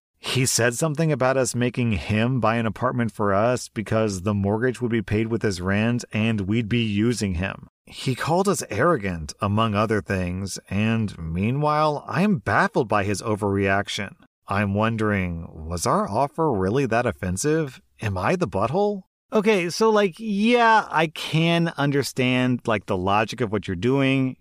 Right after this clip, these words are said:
You're kind of, like, saving their apartment, so you, like, see yourself as the good guy. However, um, in twenty twenty-two, landlords do not get a good rap anymore.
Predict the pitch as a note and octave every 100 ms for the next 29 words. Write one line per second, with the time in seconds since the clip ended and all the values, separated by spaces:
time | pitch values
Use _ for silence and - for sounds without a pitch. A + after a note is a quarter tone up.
0 | - A#2+ G#2 E3 D#3 A#2+ G#2 - - D#3+
1 | D#3 C#3+ C3 A2+ - A#2 A2 G#2+ G2+ B2
2 | A2 A2 A2+ - - B2+ - G3+ F3 D3+
3 | B2+ G#2 F#2+ G#2+ G2 C2+ - - _ _
4 | - C4 B3 G#3 G#3 F3+ - D#3+ E3+ D#3
5 | C3 - C3 - A3 C4 A3+ F3 D#3+ B2+
6 | C3 C3 B2+ A#2 - B2+ C3+ C#3 C3 A2
7 | G#2+ G#2+ G2 G2 F2 F#2+ F#2+ F2+ F2 F#2
8 | F2 E2+ D#2+ E2